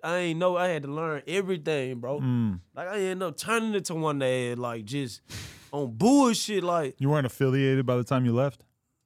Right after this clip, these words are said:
Speaker 1: Nah, I was already, nah, I'm already,
Speaker 2: Oh,
Speaker 1: like,
Speaker 2: okay.
Speaker 1: I'm already, like.
Speaker 2: From something
Speaker 1: Yeah,
Speaker 2: that
Speaker 1: yeah.
Speaker 2: kinda translates to out
Speaker 1: Yeah,
Speaker 2: here?
Speaker 1: yeah, exactly.
Speaker 2: Mm-hmm.
Speaker 1: And they ain't know, that ain't know nothing about it. What, like,
Speaker 2: Right.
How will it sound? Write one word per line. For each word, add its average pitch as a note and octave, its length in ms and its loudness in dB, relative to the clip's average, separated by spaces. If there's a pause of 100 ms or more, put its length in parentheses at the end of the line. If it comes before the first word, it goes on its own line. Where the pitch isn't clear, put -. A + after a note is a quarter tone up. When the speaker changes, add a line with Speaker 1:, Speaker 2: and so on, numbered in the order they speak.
Speaker 1:
Nah, E3 320 0
I - 40 4
was D#3+ 160 2
already, E3 560 4
nah, D3 280 -4
I'm D#3 120 -6
already, C#3+ 440 -4
Speaker 2:
Oh, F#2+ 280 -2
Speaker 1:
like, C3+ 120 -4
Speaker 2:
okay. C#3 140 -2
Speaker 1:
I'm C#3 60 -6
already, C#3 420 -4 (100)
like. B2 260 -14
Speaker 2:
From F2 320 -6 (120)
something C#3 400 0
Speaker 1:
Yeah, B2+ 80 2
Speaker 2:
that C3+ 80 2
Speaker 1:
yeah. A#2+ 160 -4
Speaker 2:
kinda A2 220 0
translates A2 540 2
to G2+ 120 -4
out G#2+ 100 2
Speaker 1:
Yeah, F#2+ 60 2
Speaker 2:
here? A2+ 260 2
Speaker 1:
yeah, D#3+ 120 0
exactly. E3+ 420 2
Speaker 2:
Mm-hmm. D3+ 60 0
Speaker 1:
And D3 80 2
they F3 220 6
ain't F3 120 4
know, F3+ 240 4
that E3+ 220 4
ain't F3+ 100 6
know F3 140 6
nothing E3+ 180 6
about E3+ 380 4
it. C3+ 100 2
What, C#3+ 220 -2
like, C3+ 180 -2
Speaker 2:
Right. F#2+ 300 -2